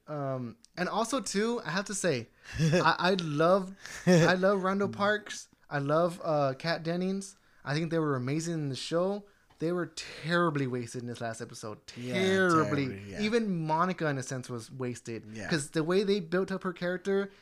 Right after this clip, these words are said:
Speaker 1: and to just, like, have her not really do anything except kinda, like, m-, like, like,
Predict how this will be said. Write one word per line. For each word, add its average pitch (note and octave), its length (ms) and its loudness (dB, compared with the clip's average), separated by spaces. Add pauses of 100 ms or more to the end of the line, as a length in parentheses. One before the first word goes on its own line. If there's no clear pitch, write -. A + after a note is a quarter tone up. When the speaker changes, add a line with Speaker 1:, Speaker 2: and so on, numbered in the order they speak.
(140)
Speaker 1:
and D3+ 140 -6
to D3+ 60 -2
just, D#3+ 320 -2
like, C#3 320 0 (1600)
have E3 200 -2
her F3+ 140 0
not E3 240 0
really F3 200 -2
do D#3+ 320 -2
anything F#3+ 560 -4 (960)
except F3 460 0
kinda, E3+ 200 -2
like, C#3+ 320 0 (240)
m-, C3 440 -6
like, A#2+ 220 -4 (340)
like, A2 260 -6